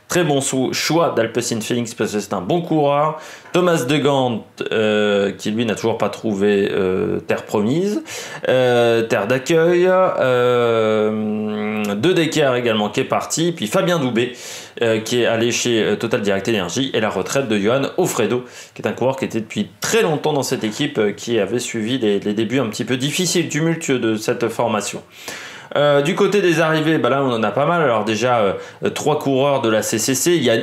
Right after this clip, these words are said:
Hirt, très bon coureur, Jonas Kor et Georg Zimmermann. On a également l'arrivée d'un coureur de chez Nippo Delco One Provence, Ricardo Minali.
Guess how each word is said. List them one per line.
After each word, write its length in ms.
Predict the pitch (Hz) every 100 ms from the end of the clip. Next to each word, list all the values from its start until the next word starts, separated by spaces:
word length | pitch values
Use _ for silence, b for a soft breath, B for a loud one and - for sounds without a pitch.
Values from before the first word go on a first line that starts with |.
| -
Hirt, 380 | 196 - - -
très 160 | -
bon 180 | 113 110
coureur, 540 | 110 147 143 160 160 127
Jonas 320 | 123 117 -
Kor 400 | - 143 135 110 B B B B
et 180 | 127 123
Georg 460 | 120 139 135 113 110 110 104 101
Zimmermann. 760 | 101 120 180 190 190 196 196 190 B 151 B
On 160 | 127
a 100 | 139
également 760 | 139 135 139 143 143 143 131 107
l'arrivée 600 | 120 117 120 117 131 127
d'un 180 | 127 135
coureur 540 | 135 143 123 139 127
de 100 | 113
chez 240 | 110 127 117
Nippo 340 | 131 127 135
Delco 420 | 123 110 117 120
One 140 | 113 110
Provence, 540 | 123 123 123 113 -
Ricardo 580 | - 131 127 135 123 127
Minali. 480 | 117 110 117 165